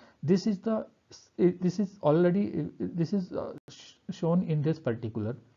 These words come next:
diagram or the parti-, this snapshot.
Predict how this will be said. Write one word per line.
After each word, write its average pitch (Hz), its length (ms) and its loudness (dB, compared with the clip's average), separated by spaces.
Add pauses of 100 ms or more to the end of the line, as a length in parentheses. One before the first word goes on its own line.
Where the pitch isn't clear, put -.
(120)
diagram 92 540 -4
or 123 160 0
the 135 140 2 (240)
parti-, 131 420 -2
this 139 260 -2 (120)
snapshot. 101 680 -4